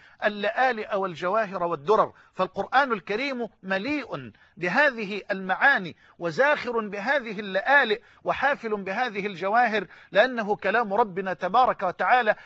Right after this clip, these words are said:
لا يحتاج فقط إلا إلى عقل واع وإلى قلب سليم وإلى سمع يقظ ليتدبر عن رب العالمين قوله سبحانه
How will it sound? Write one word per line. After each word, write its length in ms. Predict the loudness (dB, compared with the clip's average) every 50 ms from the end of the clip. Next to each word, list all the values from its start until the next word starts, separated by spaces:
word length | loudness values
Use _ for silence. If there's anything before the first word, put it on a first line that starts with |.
| -20 -10
لا 180 | -2 2 4 4
يحتاج 460 | 4 2 0 -2 -2 -2 -2 -2 -2
فقط 500 | -4 -2 -2 -2 -2 -2 -6 -6 -6 -10
إلا 240 | -8 -6 -4 -4 -4
إلى 320 | -4 -4 -2 0 0 0 0 _ _ -20 -12 -2
عقل 600 | 4 6 6 6 4 0 -8 -4 -4 -4 -4 -2
واع 480 | 0 2 2 2 2 0 -2 -6 -8 -10 -16 -20 -12 -4
وإلى 320 | -2 -2 0 0 2 4 4
قلب 560 | 4 2 2 -2 -2 -2 -2 -6 -6 -6 -8
سليم 540 | -6 -6 -6 -6 -4 -6 -6 -6 -8 -8 -10 -16 -18 -8 -2
وإلى 380 | -2 0 0 2 0 0 0
سمع 320 | 2 2 2 2 2 0 -4
يقظ 500 | -4 0 0 0 2 2 0 -2 -2 -4 -18 -18 -10
ليتدبر 720 | -4 -2 -2 -2 0 0 0 2 2 2 2 4 2 4 4
عن 220 | 4 2 0 0
رب 220 | 0 0 0 -2
العالمين 600 | -4 -2 2 2 2 2 0 -4 -4 -6 -4 -4
قوله 640 | -4 -4 _ 2 4 4 6 6 4 -4 -4 -4 -6
سبحانه 540 | -8 -8 -10 -2 0 2 2 2 2 0